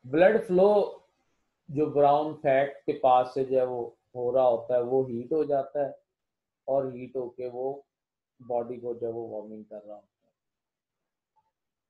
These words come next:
है। ये आपके सामने एक डायग्राम है।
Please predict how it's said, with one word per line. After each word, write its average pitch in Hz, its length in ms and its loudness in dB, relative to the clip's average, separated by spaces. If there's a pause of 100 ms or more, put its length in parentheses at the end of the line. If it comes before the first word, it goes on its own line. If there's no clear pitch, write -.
(460)
है। 123 60 -10
ये 131 80 -2
आपके 127 240 -4
सामने 135 380 -8
एक - 1040 -18
डायग्राम 147 560 0
है। 139 80 -10